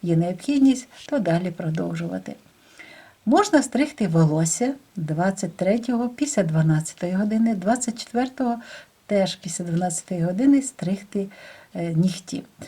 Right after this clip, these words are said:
Фарбувати волос-, волосся можна, і можна стригти волосся і нігті та фарбувати двадцять четвертого.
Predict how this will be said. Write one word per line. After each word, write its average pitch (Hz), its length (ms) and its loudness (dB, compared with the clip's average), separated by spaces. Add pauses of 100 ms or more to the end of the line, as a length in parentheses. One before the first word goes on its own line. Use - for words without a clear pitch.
(300)
Фарбувати 240 480 2
волос-, 196 380 -2
волосся 196 480 -2
можна, 170 680 0 (340)
і 285 180 2
можна 226 320 4
стригти 233 360 -2
волосся 220 600 2
і 190 300 0 (380)
нігті 196 560 2
та 170 160 2
фарбувати 202 600 0
двадцять 185 440 -4
четвертого. - 540 -8